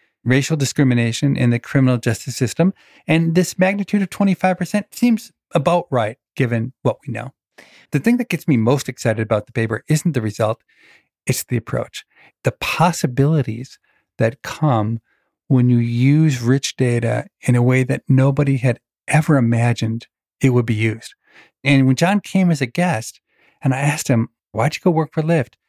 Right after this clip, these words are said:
He said, "I felt like if I wanted to stay on top of the science, I had to have access to these data." I firmly believe that if economics is going to be important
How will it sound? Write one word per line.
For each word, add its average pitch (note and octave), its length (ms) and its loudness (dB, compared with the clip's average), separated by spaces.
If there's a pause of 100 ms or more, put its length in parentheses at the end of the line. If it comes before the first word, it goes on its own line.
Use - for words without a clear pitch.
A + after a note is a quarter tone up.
(260)
He - 120 -4
said, C#3+ 320 -2 (400)
"I C3+ 140 0
felt F#3 400 -2
like D3+ 340 -4
if - 160 -4
I C#3 180 -4
wanted D#3+ 300 0
to B2 160 -4
stay C#3 300 0
on B2 180 -2
top - 380 -4
of - 60 -20
the B2 100 -4
science, C#3 500 -2 (480)
I - 60 -2
had D3 260 0
to C#3+ 60 2
have C#3 220 0
access A#2 520 -4 (340)
to A2+ 80 0
these A2 200 -4
data." B2+ 380 -2 (460)
I C#3+ 120 2
firmly F3+ 640 0
believe D3 480 0 (400)
that C#3+ 140 2
if C3 100 -2 (100)
economics E3 760 0
is A#2+ 200 0
going C#3 520 2
to - 100 -10
be A#2 180 0
important C#3+ 720 -4